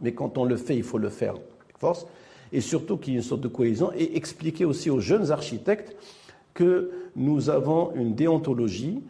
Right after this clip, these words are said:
que nous ne sommes pas des mercenaires, hein, c'est pas le cas des jeunes architectes en gé-, en général, mais... et que nous devons, il y a... vous savez, il y a un mot que je déteste le plus dans ce pays. Les seniors et les juniors.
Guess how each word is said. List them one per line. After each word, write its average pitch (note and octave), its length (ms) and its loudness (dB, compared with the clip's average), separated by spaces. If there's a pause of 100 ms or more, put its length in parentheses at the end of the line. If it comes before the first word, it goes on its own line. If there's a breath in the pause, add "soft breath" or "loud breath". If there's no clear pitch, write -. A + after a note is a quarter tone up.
(440 loud breath)
que - 120 -2
nous C#3+ 180 2
ne C3+ 60 2
sommes C3+ 240 -4
pas G3+ 120 4
des B3+ 120 0
mercenaires, G#3 600 2 (580)
hein, F3+ 260 -4
c'est - 140 -10
pas A#2 100 4
le A#2 100 2
cas A#2+ 160 0
des G2+ 120 -4
jeunes G2+ 260 -2
architectes - 540 -10
en - 100 -12
gé-, E2 180 -10 (220)
en G2 120 -14
général, B2+ 300 -6
mais... F2+ 200 -8 (760 soft breath)
et E3 160 2
que G3+ 320 4
nous D3+ 220 0
devons, C#3 520 0 (200)
il C#3 80 0
y - 40 6
a... - 20 4
vous - 380 -14
savez, G#3 240 0
il - 20 0
y G3 40 4
a F3 60 6
un E3 40 4
mot F3+ 180 4
que E3+ 180 0
je A#2+ 140 0
déteste E3 460 0
le C3+ 80 2
plus D3 440 -4 (240)
dans B2 100 -2
ce - 140 -4
pays. F#2 300 -2 (1120 soft breath)
Les G3+ 160 4
seniors G3 640 4 (240)
et D#3 80 2
les D#3+ 160 4
juniors. G#2+ 460 0